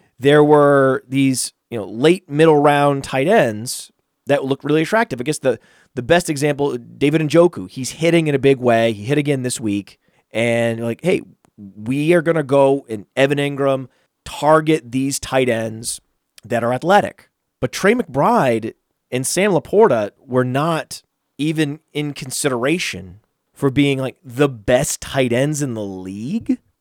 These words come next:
mean, think about what's happening right now. Travis Kelce, he's deteriorating. Mark Andrews, gone. Kyle Pitts,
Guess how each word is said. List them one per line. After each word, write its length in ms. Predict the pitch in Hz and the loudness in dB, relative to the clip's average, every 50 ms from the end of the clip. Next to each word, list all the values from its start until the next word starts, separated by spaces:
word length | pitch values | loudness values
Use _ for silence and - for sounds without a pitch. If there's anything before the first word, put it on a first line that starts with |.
| _ _ | _ _
mean, 160 | - 170 175 175 | -2 -2 -2 0
think 220 | 165 - 294 330 | 0 -2 -2 2
about 200 | - 277 277 - | 2 2 2 2
what's 140 | 185 180 - | 0 -4 -2
happening 400 | 175 170 185 208 - 120 101 98 | 0 0 0 0 -2 -4 -10 -10
right 160 | 98 92 95 | -10 -10 -10
now. 180 | 101 90 85 87 | -10 -10 -12 -6
Travis 340 | - - 160 185 214 202 | 0 2 2 2 2 2
Kelce, 460 | - - 180 175 165 - - 165 160 160 _ _ _ _ _ _ _ _ _ | 2 4 4 4 4 2 0 -4 -4 -6 _ _ _ _ _ _ _ _ _
he's 300 | _ - 147 151 135 - | _ -4 -2 -2 -2 -4
deteriorating. 880 | - 120 - 151 151 143 139 127 117 117 110 107 104 101 104 110 104 _ _ _ _ _ _ _ | -8 -4 0 2 4 4 4 2 2 0 0 -2 -2 -4 -6 -8 -12 _ _ _ _ _ _ _
Mark 240 | - 127 160 185 - | 0 2 2 2 4
Andrews, 760 | 175 175 170 165 151 143 151 151 147 143 135 139 - - _ _ _ _ _ _ _ _ 123 123 | 4 4 4 4 4 4 4 4 2 2 -2 -6 -12 -14 _ _ _ _ _ _ _ _ -4 0
gone. 560 | 131 127 123 123 120 113 110 113 120 120 - _ _ _ _ _ _ _ _ | 2 4 4 4 2 0 0 -2 -4 -8 -14 _ _ _ _ _ _ _ _
Kyle 300 | - - 165 180 185 160 | 2 4 6 6 6 6
Pitts, 560 | - - 160 160 165 - - - - - - | 4 2 2 2 2 0 -4 -6 -6 -8 -12